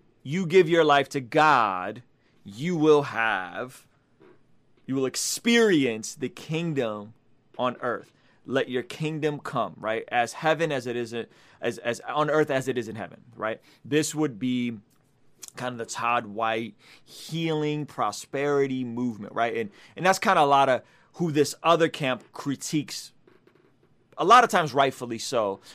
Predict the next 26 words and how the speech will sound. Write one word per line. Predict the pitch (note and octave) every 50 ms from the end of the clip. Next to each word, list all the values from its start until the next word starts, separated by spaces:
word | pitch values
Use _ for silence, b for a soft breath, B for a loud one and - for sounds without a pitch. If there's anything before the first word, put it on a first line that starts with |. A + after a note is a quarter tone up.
| B B
which | - B2+ D3+ D3 - - - -
is | F#3 G3+ G3+ G3 F3 D#3+ D3 C#3+ C3+ C3 - - b b b
the | G2+ A2 C3+ C#3 A#2+
view, | G#2 G#2 A2+ C3 C#3+ D3 C#3 C3 A#2+ A#2+ A#2 - b b b b b b b _
uh, | A#2 A#2 A#2 A2+ G#2+ G2+ F#2+
the | A2 F3 - E3+
other | F#3+ G3+ F#3 F#3
side | D#3+ - D3+ B2 A#2 A#2 A2+
is | A2+ G2+
like, | A2+ A2 A#2
"Hey, | D3 D#3 D3 C#3+ C3+
like, | A#2+ A2+ G#2+ G2+ - _ _ _ _ _ -
you | A#2 G#2
know, | G2+ A2+
you're | A#2+ A#2+ A2+
a | -
sinner, | - - D#3+ D3+ D3 D3 C#3+ C3+
you | B2 A2 A2+ A2
need | A#2 B2 A#2 G#2
the | G2+ G#2
gospel, | G2 G2 D3+ D3 D3 C#3 C3+ - - - C3 C3 B2 B2 A#2+ G#2+ - _ _ _ _ _ _ _ _ _ _ _ _ _ - -
you | G2+ G2+ G#2+ B2 C3 B2+
need | B2 A#2 A#2 A2+ A2 A2+ G#2 -
Jesus, | - B2 D3+ D#3 D#3 D3+ A2 B2 A#2+ A2+ A2 G#2+ - - - b b b b b b b b
uh, | - G2 G#2
because | G2 G2+ B2 G#2 - - D3+ C#3+ C#3+ C3+ B2 G#2+ - b